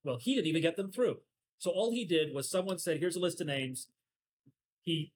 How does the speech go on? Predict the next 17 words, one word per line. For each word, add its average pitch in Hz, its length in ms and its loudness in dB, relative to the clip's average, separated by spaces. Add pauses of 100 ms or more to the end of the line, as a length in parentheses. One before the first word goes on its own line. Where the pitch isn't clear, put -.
(140)
picked 208 180 0
from 190 140 -4
the 185 80 2
list, 147 420 0 (120)
maybe 147 260 0
he 143 80 -2
picked 151 180 -2
from 139 80 -8
the 139 80 -2
list, 135 240 0
maybe 131 160 -4
someone 131 200 -4
picked 147 200 -6
for 131 180 0
him. 120 180 -4 (920)
And 165 200 2
then 147 320 2